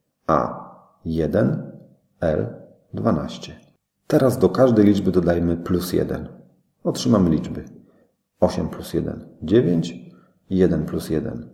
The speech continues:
dwa, dwanaście plus jeden, trzynaście. Jakie litery występują na nowych miejscach?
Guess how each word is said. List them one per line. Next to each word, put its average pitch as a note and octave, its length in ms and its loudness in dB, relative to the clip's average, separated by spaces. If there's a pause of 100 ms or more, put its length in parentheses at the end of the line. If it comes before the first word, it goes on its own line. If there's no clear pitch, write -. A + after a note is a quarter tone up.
(160)
dwa, G#2+ 640 0 (440)
dwanaście C3 500 2
plus - 260 -4
jeden, D#2 340 -2 (380)
trzynaście. - 680 -12 (920)
Jakie A3+ 260 2
litery G2+ 360 6
występują F2+ 520 0
na E2+ 100 2
nowych E2 340 0
miejscach? - 580 -6